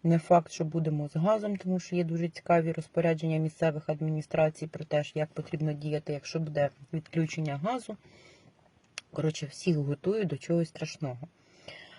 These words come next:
Тим часом в кожній громаді дерибан як був,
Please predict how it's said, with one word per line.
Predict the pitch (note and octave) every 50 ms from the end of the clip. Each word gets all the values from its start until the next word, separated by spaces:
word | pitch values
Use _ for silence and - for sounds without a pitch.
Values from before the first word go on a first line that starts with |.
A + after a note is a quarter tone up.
| - - - - - _ _ _ _ _ -
Тим | D#4+ G#4+ -
часом | - - D4+ D4+ D#4+ D#4+ - - C4 B3 B3 - - _ _ _
в | - -
кожній | - F3+ F3+ F3 - G3 F#3
громаді | F3 F3 F3 F#3 F#3 F#3+ G3+ A#3 B3 A3+ A3+ A3+ A#3 G#3+ - _ _ _
дерибан | B2 B2 C3+ C3+ C#3+ C3+ C3+ C#3 C#3+ E3 F3+ G3 F#3+ F#3 - _ _ _ _
як | - C#3 C3 C3+
був, | B2+ B2+ - D3+ D#3+ F#3